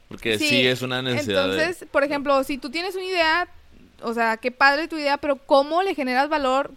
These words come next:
Speaker 2: ¿Cómo a eso que vas a hacer le vas a generar un doble propósito?
Speaker 1: Que, y
Speaker 2: Entonces
Speaker 1: el doble propósito, a ver si entendí, es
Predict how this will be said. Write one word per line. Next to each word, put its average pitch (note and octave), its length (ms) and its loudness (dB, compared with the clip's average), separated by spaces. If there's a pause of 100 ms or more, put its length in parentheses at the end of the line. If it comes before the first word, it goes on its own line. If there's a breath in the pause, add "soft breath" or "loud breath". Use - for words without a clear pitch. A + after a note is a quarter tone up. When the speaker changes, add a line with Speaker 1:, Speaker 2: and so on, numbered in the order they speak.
(120)
Speaker 2:
¿Cómo C#4+ 300 0
a F4 80 0
eso E4+ 120 -6
que E4 100 -8
vas D4 100 0
a - 20 -10
hacer D4+ 160 -4
le D4+ 60 0
vas C#4 100 -2
a D#4+ 60 -6
generar B3 260 -6
un C4+ 100 -6
doble C#4 200 -2
propósito? - 640 -10 (360 loud breath)
Speaker 1:
Que, A2 100 -2
y - 100 -6
Speaker 2:
Entonces B2 300 -2
Speaker 1:
el C3 80 0
doble D#3+ 180 4
propósito, F3 440 -6
a F3 100 -2
ver C#3 100 -6
si D3 60 -8
entendí, C#3 340 -6
es A2+ 320 -4